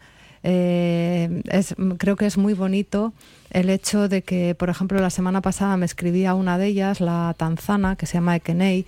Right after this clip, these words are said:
y me decía que una montañera española había ido a, a subir el Kilimanjaro y la había contactado. Y de hecho se han sacado una foto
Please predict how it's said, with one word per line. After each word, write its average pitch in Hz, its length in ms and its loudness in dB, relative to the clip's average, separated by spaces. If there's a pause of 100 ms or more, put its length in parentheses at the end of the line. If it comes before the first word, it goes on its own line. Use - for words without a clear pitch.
(400)
y 190 100 2
me 180 120 2
decía 185 480 0
que 180 200 -2
una 196 380 2
montañera 185 720 0
española 202 680 0 (380)
había 196 680 0
ido 190 380 0
a, 160 380 -2
a 156 40 -2
subir 185 240 -2
el 190 80 0
Kilimanjaro 190 840 -2 (160)
y 196 80 -2
la 180 120 2
había 196 240 0
contactado. 175 760 -2 (260)
Y 185 100 0
de 180 80 2
hecho 202 200 0
se 196 120 0
han 196 80 0
sacado 202 340 -2
una 202 160 0
foto 208 480 -2